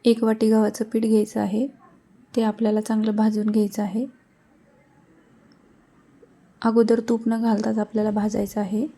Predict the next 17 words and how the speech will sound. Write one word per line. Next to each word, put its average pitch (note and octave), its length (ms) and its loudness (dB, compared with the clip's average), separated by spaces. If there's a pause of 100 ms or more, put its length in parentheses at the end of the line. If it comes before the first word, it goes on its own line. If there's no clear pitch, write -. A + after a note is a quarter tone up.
(220)
म्हणजे A3 200 2
आपल्याला G#3+ 340 -2
कमी G#3+ 340 0
तूप G#3+ 200 0
लागतं. G#3 400 -4 (840)
त्यामध्ये A3+ 520 0 (460)
दोन A3 260 2
ते A3 160 -4 (120)
तीन A3 160 4
चमचे A3+ 520 -2 (560)
रवा A3 320 2
घातलेला G#3+ 400 -2
आहे, G#3+ 240 -4 (800)
बारीक A3 320 2
रवा A3 220 2
घातलेला G#3+ 400 -2
आहे. A3 220 -4